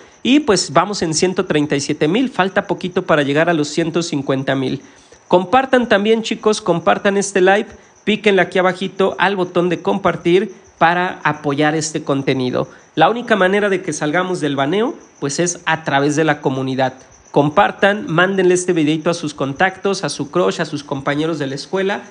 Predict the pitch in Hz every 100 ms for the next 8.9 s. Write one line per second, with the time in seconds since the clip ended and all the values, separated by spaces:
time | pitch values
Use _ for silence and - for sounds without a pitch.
0 | - _ - 151 151 - 208 208 190 180
1 | 180 160 156 143 147 135 127 131 139 -
2 | - - - - 220 233 233 202 220 196
3 | 214 185 208 233 - 190 196 208 208 -
4 | - - 214 196 196 170 170 196 190 190
5 | 165 160 165 160 170 165 160 147 139 -
6 | 135 - - - - - - - 277 277
7 | 233 240 240 226 220 214 226 208 160 151
8 | 175 196 214 - - - 302 - -